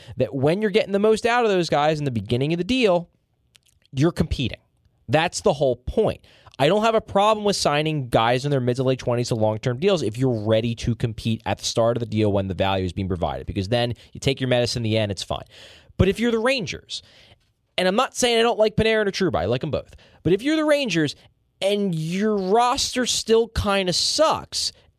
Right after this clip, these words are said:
it's a risk to sign those guys now when in the first couple years of those contracts,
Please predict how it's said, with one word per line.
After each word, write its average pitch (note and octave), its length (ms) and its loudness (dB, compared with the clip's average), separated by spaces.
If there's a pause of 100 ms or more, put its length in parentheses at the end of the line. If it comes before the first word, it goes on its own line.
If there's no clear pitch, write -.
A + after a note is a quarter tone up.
it's F3+ 260 0
a G#3 60 4
risk G3+ 760 0 (240)
to A3 140 2
sign D4 460 2
those B3+ 280 2
guys G#3+ 380 2
now F#3+ 500 2
when F3+ 240 2
in A3+ 120 2
the G#3+ 80 -2
first A#3 320 0
couple A3+ 320 -2
years A3+ 420 -2
of G3 140 0
those G3 240 2
contracts, G3 840 0